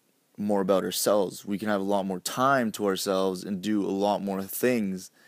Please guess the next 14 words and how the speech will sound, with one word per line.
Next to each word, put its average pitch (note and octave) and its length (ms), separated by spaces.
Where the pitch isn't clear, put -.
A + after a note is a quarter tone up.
for - 200
ourselves F#2 480
as F2+ 160
well. F#2+ 480
And, G#2 480
you A2 120
know, G#2+ 120
I F#2+ 140
have C3+ 160
the A2+ 60
opportunity G#2 760
to, G2 580
you A2 80
know, F#2+ 280